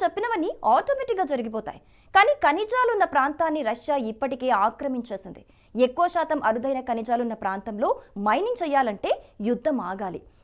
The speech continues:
యుద్ధం ఆగాలంటే పుతిన్తో శత్రుత్వం కాదు, డీల్ కుదుర్చుకోవాలి. ట్రంప్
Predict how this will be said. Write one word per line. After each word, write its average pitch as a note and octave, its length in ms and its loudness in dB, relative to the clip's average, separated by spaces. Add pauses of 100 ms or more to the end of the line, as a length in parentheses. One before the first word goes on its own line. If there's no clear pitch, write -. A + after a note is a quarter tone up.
యుద్ధం C#4 340 4
ఆగాలంటే C4 560 2 (120)
పుతిన్తో E4+ 460 -4 (100)
శత్రుత్వం G4+ 440 -4
కాదు, B3 340 0 (220)
డీల్ C4 340 0
కుదుర్చుకోవాలి. D#4+ 880 -4 (220)
ట్రంప్ D#4 260 0